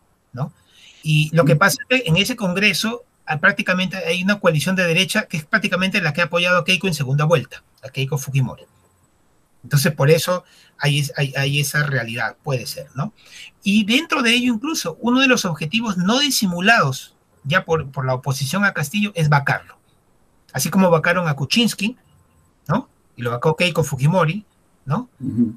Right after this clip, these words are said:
Speaker 1: Perú ha tenido tantos presidentes seguiditos, ¿no? En los
Speaker 2: Ujú.
Speaker 1: últimos años, ¿no? Es una de las intenciones del Congreso y del Congreso que ya entró,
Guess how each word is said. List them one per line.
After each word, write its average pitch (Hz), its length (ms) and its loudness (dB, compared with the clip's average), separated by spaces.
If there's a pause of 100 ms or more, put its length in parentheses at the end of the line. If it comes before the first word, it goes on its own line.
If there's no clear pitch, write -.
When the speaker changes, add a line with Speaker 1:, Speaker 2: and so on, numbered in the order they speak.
(140)
Speaker 1:
Perú 175 160 4
ha 175 60 4
tenido 180 300 2
tantos 180 260 0
presidentes 165 580 0
seguiditos, 160 720 -2
¿no? 214 240 -4
En 127 160 -8
los 131 100 -6
Speaker 2:
Ujú. - 80 -4
Speaker 1:
últimos 151 340 0
años, - 400 -14 (120)
¿no? 240 180 -6 (920)
Es 214 360 2
una 202 260 0
de 190 80 -2
las 165 220 -4
intenciones 165 600 -4
del 151 100 -6
Congreso 147 720 -4
y 131 140 -4
del 131 160 -4
Congreso 226 680 -2 (960)
que 127 160 0
ya 180 140 6
entró, 202 460 2